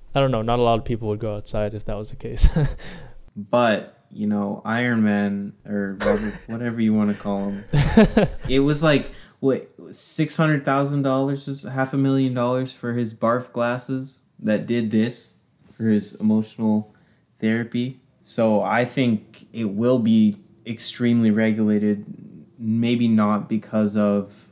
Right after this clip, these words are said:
Speaker 2: rules and regulations, but because of the scarcity and the amount of money it might cost.
Speaker 1: Yeah. So then in that case, who would you prioritize for it then?
Speaker 2: I think everyone's gonna say the rich people because they're the ones who can actually pay,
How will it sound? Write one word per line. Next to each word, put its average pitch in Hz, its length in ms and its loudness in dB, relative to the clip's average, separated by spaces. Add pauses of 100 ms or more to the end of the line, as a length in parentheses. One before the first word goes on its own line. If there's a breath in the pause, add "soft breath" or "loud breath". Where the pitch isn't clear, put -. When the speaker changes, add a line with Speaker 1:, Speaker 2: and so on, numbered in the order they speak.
(160)
Speaker 2:
rules 107 460 0
and 101 160 0
regulations, 101 760 0
but 101 400 -2 (800 soft breath)
because 104 520 0
of 98 160 -4
the 101 80 -6
scarcity 101 800 -2
and 98 420 -4 (140)
the 104 240 -2
amount 101 300 0
of 101 60 -4
money 101 320 0
it 98 80 -6
might 98 260 -10
cost. 101 420 -20
Speaker 1:
Yeah. 113 340 -4 (280)
So - 160 -2
then 151 120 4
in 143 100 2
that 143 220 2
case, 139 300 2
who - 260 0
would 135 140 4
you 127 120 0
prioritize 107 680 -4
for 113 200 -14
it 127 140 -14
then? 127 220 -16 (260)
Speaker 2:
I 107 100 -4
think 117 220 -2
everyone's 120 480 2
gonna 110 220 2
say 110 180 0
the 98 160 0
rich 113 340 -2
people 101 400 -6
because 95 580 -10
they're 104 180 0
the 104 80 2
ones 101 240 0
who 110 80 -4
can 104 140 -6
actually 101 340 -6
pay, 107 560 -2